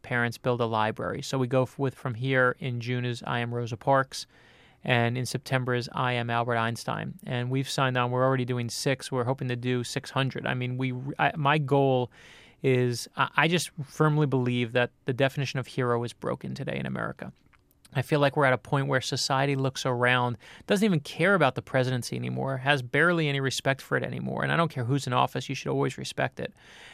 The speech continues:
And I think what, you have two choices. You either complain about it or you do something about it. And this is what I can do. Um,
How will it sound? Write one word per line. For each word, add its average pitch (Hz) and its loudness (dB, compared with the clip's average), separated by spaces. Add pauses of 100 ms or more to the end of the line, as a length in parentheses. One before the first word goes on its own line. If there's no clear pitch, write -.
(140)
And 139 2
I 143 0
think 170 0
what, 175 -2
you 156 4
have 139 2
two 185 -2
choices. 143 0
You 143 2
either 139 2
complain 131 -2
about 131 2
it 156 0
or 175 0
you 185 2
do 190 2
something 117 -2
about 117 0
it. 123 -4
And 127 -2
this 131 -2
is 143 -2
what 127 0
I 127 4
can 123 -6
do. - -8 (540)
Um, 120 -2